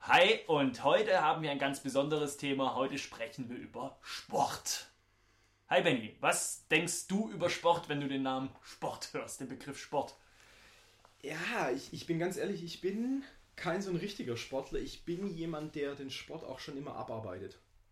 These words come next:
Speaker 1: Okay.
Speaker 2: Also ich zieh's dann halt durch, damit's gemacht ist.
Speaker 1: Mhm.
Speaker 2: Ähm, würde aber sagen, ich glaub, ich bin schon ein relativ sportlicher Typ. Wie sieht
Speaker 1: Ja.
Speaker 2: es bei dir aus?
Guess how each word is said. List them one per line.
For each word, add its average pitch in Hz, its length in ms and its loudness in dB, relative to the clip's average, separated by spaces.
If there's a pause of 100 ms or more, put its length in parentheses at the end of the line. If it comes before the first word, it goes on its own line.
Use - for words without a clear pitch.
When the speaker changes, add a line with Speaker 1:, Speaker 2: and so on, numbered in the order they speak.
(460)
Speaker 1:
Okay. 143 440 0 (140)
Speaker 2:
Also 127 160 -4
ich 123 200 -6
zieh's 170 220 -6
dann 170 160 -2
halt 135 120 -4
durch, 156 160 -2
damit's 131 280 -8
gemacht 123 340 -8
ist. - 240 -10 (420)
Speaker 1:
Mhm. 160 540 -2
Speaker 2:
Ähm, 135 680 -4
würde 156 240 4
aber 147 140 0
sagen, 151 260 -4
ich 120 140 -10
glaub, 160 240 0
ich 160 100 -10
bin 170 120 -4
schon 156 180 -8
ein 131 60 -8
relativ 131 600 -8
sportlicher 120 680 -6
Typ. 87 320 -16 (500)
Wie - 80 -8
sieht 143 120 2
Speaker 1:
Ja. 135 60 4
Speaker 2:
es - 60 -2
bei 127 80 -2
dir 113 220 -4
aus? - 260 -12